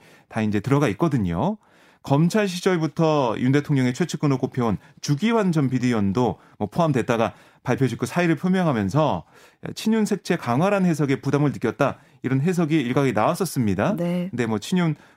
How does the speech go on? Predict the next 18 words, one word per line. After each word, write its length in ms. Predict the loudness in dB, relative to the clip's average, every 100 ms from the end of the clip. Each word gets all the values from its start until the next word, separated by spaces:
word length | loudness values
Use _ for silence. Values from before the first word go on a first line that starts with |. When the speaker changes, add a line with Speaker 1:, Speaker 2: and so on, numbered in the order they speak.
| _
Speaker 1:
프레임이 360 | -4 0 2 2
아예 120 | 0
없어진 360 | 0 0 0 0
건 120 | 0
아니다라고 580 | 0 2 2 2 0 -2
볼 120 | -2
Speaker 2:
음. 40 | -2
Speaker 1:
수가 200 | -2 -2
있겠고요. 520 | -2 -4 -2 -2 -4 _ -20 -20 -4
하지만 400 | -2 2 2 2
정 160 | 2
위원장은 400 | 2 4 2 2
어제 380 | 2 2 2 0
국회에서 360 | -2 0 0 2
만난 280 | 2 2 0
기자들에게 640 | 0 0 0 0 0 0
뭐라고 340 | 0 0 0
했냐면, 380 | 0 0 0 -2